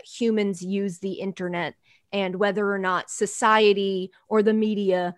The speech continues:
would feel a responsibility to cover this type of story a certain way so as to not encourage people to go and watch the video. Uh, I couldn't have been more wrong. It was basically a, like, whodunit murder mystery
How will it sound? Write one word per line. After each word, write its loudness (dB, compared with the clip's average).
would 0
feel 2
a 0
responsibility -2
to -8
cover -2
this -6
type -2
of -10
story -4
a -6
certain 0
way 4
so -2
as 0
to -4
not -2
encourage -4
people -6
to -6
go -4
and -6
watch -8
the -12
video. -2
Uh, 2
I 6
couldn't 4
have 0
been -2
more -4
wrong. -2
It 2
was -4
basically 2
a, 4
like, 0
whodunit 2
murder 2
mystery -4